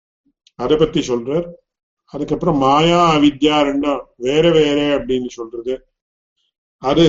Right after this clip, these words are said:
சரிப்படாது அப்படின்னு சொல்றது, அந்த விஷயங்கள்லாம் அடுத்த கிளாஸ்ல நம்ம விஸ்தாரமாக பார்க்கலாம். So அந்த விஷயங்கள் தான் பிரதானமாக இருக்கிற விஷயமா இருக்கிறதுனால அந்த விஷயங்களை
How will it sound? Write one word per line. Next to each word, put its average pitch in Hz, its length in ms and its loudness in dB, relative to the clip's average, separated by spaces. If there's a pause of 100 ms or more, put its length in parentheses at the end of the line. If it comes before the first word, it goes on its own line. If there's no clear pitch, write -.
(100)
சரிப்படாது 147 880 0
அப்படின்னு 127 340 -2
சொல்றது, 113 440 -18
அந்த 127 200 -6
விஷயங்கள்லாம் 123 640 -8 (280)
அடுத்த 127 320 -6
கிளாஸ்ல 139 420 -8
நம்ம 123 180 -10
விஸ்தாரமாக 117 720 -10
பார்க்கலாம். - 380 -20 (1160)
So 151 120 2 (640)
அந்த 135 180 0
விஷயங்கள் 151 400 2
தான் 156 120 2
பிரதானமாக 147 680 2
இருக்கிற 135 280 -2
விஷயமா 127 460 -6
இருக்கிறதுனால 107 480 -16 (1040)
அந்த 123 160 0
விஷயங்களை 135 500 2